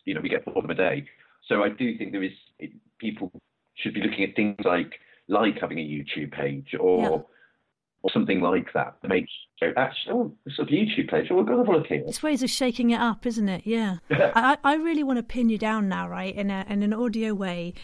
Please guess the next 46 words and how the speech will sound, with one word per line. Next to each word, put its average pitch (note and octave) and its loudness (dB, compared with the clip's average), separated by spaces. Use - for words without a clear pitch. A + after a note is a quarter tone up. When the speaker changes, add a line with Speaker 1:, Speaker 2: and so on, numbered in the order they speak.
Speaker 2:
in G#3+ 2
as A#3 4
much B3+ 6
<laughs> B3+ 2
as, G#3 4
uh, G#3 2
we B3+ 2
really D4 0
wanna A#3 0
hone G3+ 0
what B3 -2
Speaker 1:
Hmm. - -14
Speaker 2:
people G#3+ -4
need A3 0
to A#3 -6
then F#3 -2
put C4 -2
on F#3+ 0
these F3 -6
reels. F3 -6
So G#3+ -6
you're G#3 -2
talking B3+ -4
about G#3 -2
you G#3+ 0
need A#3 0
to A3+ -6
see, G#3 -4
obviously, G3 -6
with F#3+ -4
range G#3 0
and G#3+ -4
accents, - -8
I F#3 -6
guess. F#3 -12
And G3 -2
we've G#3 -4
just - -8
a A3 0
moment A3+ 2
ago G#3 0
spoken G3+ -6
about F#3+ -4
splitting G3 -6
things F#3 -6
down. F3 -6